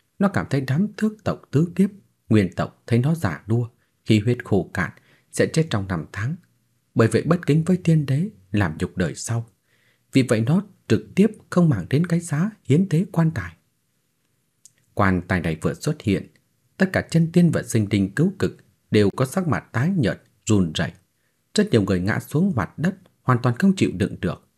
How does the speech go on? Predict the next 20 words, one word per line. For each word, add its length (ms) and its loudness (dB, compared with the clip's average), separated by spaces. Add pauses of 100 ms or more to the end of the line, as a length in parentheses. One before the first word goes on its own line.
(920)
Dù 360 2
đã 120 -4
tiên 300 0
vương 280 2
của 180 0
vực 160 -2
ngoài, 260 -2 (320)
cũng 140 2
đều 200 0
thiếu 200 0
huyết 180 2
sắc, 240 -4 (520)
dường 220 2
như 100 2
muốn 200 2
nghe 200 4
ngóng 400 2
rồi 200 -4
chuồn 240 -4
đi, 240 -2